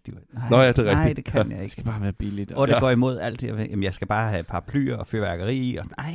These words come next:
Speaker 1: nej, nej, nej.
Speaker 3: Ja,
Speaker 1: Jeg har
Speaker 3: de
Speaker 1: noget
Speaker 3: var
Speaker 1: kokos.
Speaker 3: Ja, ja, de har lavet
Speaker 1: Gå
Speaker 3: sådan en
Speaker 1: væk.
Speaker 3: lille kokosflage hen over din, øh,
Speaker 1: <laughs>
Speaker 3: drink.
Speaker 1: Ja, det er crazy, det kan jeg godt se. Nu har I rigtig slået jer løs.
Speaker 3: Nå, men maden, det var god.
Speaker 2: Den var fantastisk, ja.
Speaker 3: Nå, det var godt.
Speaker 2: Ja.
Speaker 3: Det var godt.
Speaker 2: Så, så det kan anbefales.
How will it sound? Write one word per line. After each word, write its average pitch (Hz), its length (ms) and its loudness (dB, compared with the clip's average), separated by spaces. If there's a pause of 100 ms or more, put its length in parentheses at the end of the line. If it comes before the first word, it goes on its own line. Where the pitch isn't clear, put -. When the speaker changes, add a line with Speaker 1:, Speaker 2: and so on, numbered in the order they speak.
Speaker 1:
nej, 147 320 -10
nej, - 320 -18
nej. 147 120 -18 (320)
Speaker 3:
Ja, 90 140 -2
Speaker 1:
Jeg 110 100 2
har 151 60 0
Speaker 3:
de 170 60 -2
Speaker 1:
noget 170 160 0
Speaker 3:
var - 40 -4
Speaker 1:
kokos. 160 420 -2 (280)
Speaker 3:
Ja, 95 60 -6 (300)
ja, 113 120 4
de 107 80 2
har 104 60 4
lavet 101 200 4
Speaker 1:
Gå 113 60 0
Speaker 3:
sådan 107 100 0
en - 20 -2
Speaker 1:
væk. 104 100 -4 (100)
Speaker 3:
lille 110 180 -2
kokosflage 104 840 0
hen 101 160 0
over 92 100 0
din, 90 300 -2
øh, 90 200 -2
Speaker 1:
<laughs> - 60 -10
Speaker 3:
drink. 87 180 -2 (480)
Speaker 1:
Ja, 110 100 0
det 117 160 4
er 107 40 4
crazy, 104 240 2
det 101 80 -2
kan 92 100 0
jeg 87 180 0
godt 78 120 -8
se. 90 200 -10
Nu 120 80 -4
har 113 60 0
I 104 80 0
rigtig 98 200 -2
slået 92 140 0
jer 85 60 0
løs. - 520 -8 (240)
Speaker 3:
Nå, 113 140 6
men 101 360 8
maden, 131 240 8
det 123 80 2
var 127 80 4
god. 165 220 0 (200)
Speaker 2:
Den 101 120 6
var 92 60 4
fantastisk, - 600 -4
ja. - 120 -12
Speaker 3:
Nå, 50 180 -16
det 104 80 -14
var 104 60 -4
godt. - 280 -10 (220)
Speaker 2:
Ja. 101 40 0
Speaker 3:
Det 98 40 2
var 113 60 -2
godt. - 300 -8 (500)
Speaker 2:
Så, 98 120 -4
så 98 160 -2
det 95 140 2
kan 104 100 2
anbefales. - 540 -6